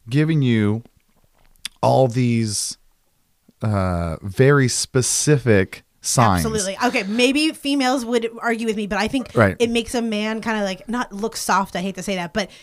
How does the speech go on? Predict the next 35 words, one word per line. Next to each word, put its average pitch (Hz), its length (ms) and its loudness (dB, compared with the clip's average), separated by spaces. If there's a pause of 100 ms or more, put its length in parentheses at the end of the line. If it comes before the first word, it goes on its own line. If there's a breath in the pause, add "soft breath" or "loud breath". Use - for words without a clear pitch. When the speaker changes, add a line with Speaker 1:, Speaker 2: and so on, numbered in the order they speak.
(200 soft breath)
Speaker 2:
if 220 120 0
I'm 262 200 2
already 226 420 0
in 214 100 -4
a 202 40 -6
position 208 680 -6
where 180 600 -8
I'm 180 300 -8
maybe 185 460 -10
kissing 202 400 -8
someone, 220 400 -2
Speaker 1:
Mm-hmm. 117 360 6
Speaker 2:
if 180 120 -8
they 214 240 0
ask 185 340 -4
that, 240 320 2
it, 202 140 -4
like, 190 240 -8 (140)
it, 214 200 -4 (100)
it 170 180 -10
does 180 340 -8
turn 175 260 -12
me 170 120 -10
off 175 200 -6
a 151 40 -14
little 131 280 -16
bit, 139 120 -12
I 156 60 -12
have 175 160 -2
Speaker 1:
If 156 120 10
Speaker 2:
to - 60 -14
say. 190 60 -2
Speaker 1:
I 170 240 8
was, 214 420 8
okay, 120 300 4